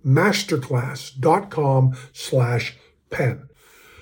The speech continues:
Huge tech companies in America pay next to nothing in taxes, meaning they barely give anything back to the society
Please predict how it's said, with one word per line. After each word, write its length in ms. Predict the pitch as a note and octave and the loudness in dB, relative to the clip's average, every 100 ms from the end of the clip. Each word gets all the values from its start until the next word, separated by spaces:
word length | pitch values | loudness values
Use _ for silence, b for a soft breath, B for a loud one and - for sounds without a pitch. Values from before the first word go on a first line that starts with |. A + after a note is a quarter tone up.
| b - | b 6
Huge 520 | C4 E4 D4+ C3+ - | 10 12 10 4 4
tech 260 | G3+ G3+ | 4 4
companies 440 | D#3+ C#3+ B2+ D3+ C3+ | 0 -2 0 2 4
in 80 | D3 | 4
America 480 | C#3 C#3+ C#3 C#3 | 2 2 0 -4
pay 220 | C3 C3 C3+ | -4 0 2
next 480 | C#3 F#3+ G3+ - | 2 2 -4 -8
to 100 | C#3+ | -2
nothing 580 | C3+ C3+ D#3+ C3+ C#3 A#2 | 4 6 4 0 -4 -4
in 140 | A#2+ A2+ | -4 -4
taxes, 600 | - C3 C3 - A2 - B B | -6 -6 -6 -10 -12 -14 B B
meaning 260 | D#3+ G3+ G3+ | 4 6 6
they 120 | D3+ | 4
barely 500 | A#2 - E3 F3+ F3 | 2 2 2 4 2
give 180 | C#3+ B2+ | 2 2
anything 360 | D#3 E3 D#3 | 0 0 -2
back 300 | C3 C3+ C3+ | 0 0 0
to 80 | - | -4
the 60 | B2+ | -8
society 800 | - B2+ - D3+ D3+ D3 C#3+ | -6 -6 -4 -2 0 0 -4